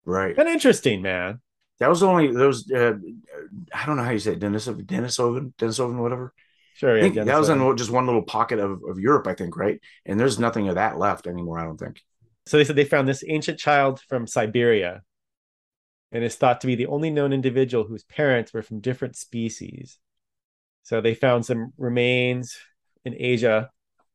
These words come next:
Speaker 2: And, um, let's see here, what does it say? Project leader Katerina Duka said in a statement back in twenty eighteen, "We aim to find out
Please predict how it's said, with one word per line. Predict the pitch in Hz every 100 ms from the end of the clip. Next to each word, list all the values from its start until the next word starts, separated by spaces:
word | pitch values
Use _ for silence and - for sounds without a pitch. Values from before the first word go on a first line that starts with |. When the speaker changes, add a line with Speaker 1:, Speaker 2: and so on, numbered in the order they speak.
| _ _ _ _ _ _ _ -
Speaker 2:
And, | 120 113 110 107 107
um, | 110 104 104 101 107 110 _ _ _ _
let's | -
see | 104
here, | 104
what | 110
does | 104
it | -
say? | 110
Project | - 143 131 -
leader | 131 131 127 127 - _ _
Katerina | 156 147 147 139 131
Duka | 117 131 131 117 104 113 _ _ _ _ _ _
said | - 147 135
in | 135
a |
statement | 127 156 156 135 117 - -
back | 139 135
in | 123
twenty | - 135 123
eighteen, | 113 - 123
"We | 117
aim | 135 131
to |
find | 123 135 131
out | 120 117 120